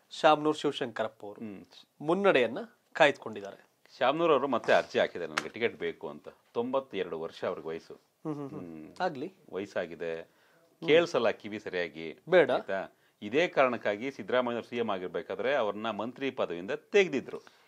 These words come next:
Speaker 2: ತೆಗೆದು
Speaker 1: ಓಕೆ.
Speaker 2: ಅವ್ರ ಮಗನ್ ಕೊಟ್ರು.
Speaker 1: ಹ್ಮ್.
Speaker 2: ಆಗೊಂದ್ ಮಾತು ಹೇಳಿದ್ರು, "ನನಗ್ ಮಂತ್ರಿನೂ ಬೇಡ, ಏನು ಬೇಡ ರೀ, ನನ್ನ ಹತ್ರ ಬೆಂಜ್ ಕಾರ್ ಇದೆ, ಬೆಂಜಲ್ಲಿ ಓಡಾಡ್ಬೋದು ಆರಾಮಾಗಿ, ಹೆಲಿಕಾಪ್ಟರ್ ಓಡಾಡ್ತೀನಿ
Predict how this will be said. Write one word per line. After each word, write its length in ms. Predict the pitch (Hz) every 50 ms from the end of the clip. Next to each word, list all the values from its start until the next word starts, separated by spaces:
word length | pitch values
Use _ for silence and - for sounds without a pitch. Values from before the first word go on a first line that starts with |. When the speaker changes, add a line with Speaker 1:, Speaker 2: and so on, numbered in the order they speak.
| _ _
Speaker 2:
ತೆಗೆದು 200 | - 139 139 156
Speaker 1:
ಓಕೆ. 60 | 160
Speaker 2:
ಅವ್ರ 100 | 135 117
ಮಗನ್ 280 | 107 98 95 101 131 151
ಕೊಟ್ರು. 360 | - - 202 196 - - 95
Speaker 1:
ಹ್ಮ್. 460 | - - _ _ - 156 151 143 127
Speaker 2:
ಆಗೊಂದ್ 260 | 113 113 120 127 120 117
ಮಾತು 260 | 120 131 139 - 131
ಹೇಳಿದ್ರು, 300 | 107 98 - 78 80 - _ _ _ _ _ -
"ನನಗ್ 200 | 110 117 117 110
ಮಂತ್ರಿನೂ 380 | 120 123 120 123 135 131 131 123
ಬೇಡ, 180 | 113 120 113
ಏನು 220 | 117 110 110 110 110
ಬೇಡ 120 | 107 101
ರೀ, 280 | 98 95 101 98 - _ _ _ _ _ -
ನನ್ನ 120 | 101 98 101
ಹತ್ರ 160 | 101 110 110 107 101 - - - _ _ _ - 90
ಬೆಂಜ್ 280 | 131 143 147 135 120 -
ಕಾರ್ 260 | - 120 107 104 101
ಇದೆ, 180 | 95 92 98
ಬೆಂಜಲ್ಲಿ 340 | 92 104 120 120 123 117 107
ಓಡಾಡ್ಬೋದು 240 | 104 101 92 90 90
ಆರಾಮಾಗಿ, 720 | 85 92 90 90 85 80 87 90 - - _ _ _ _ -
ಹೆಲಿಕಾಪ್ಟರ್ 480 | 117 127 135 - - 117 104 - 101
ಓಡಾಡ್ತೀನಿ 460 | 95 92 92 87 82 - - 85 82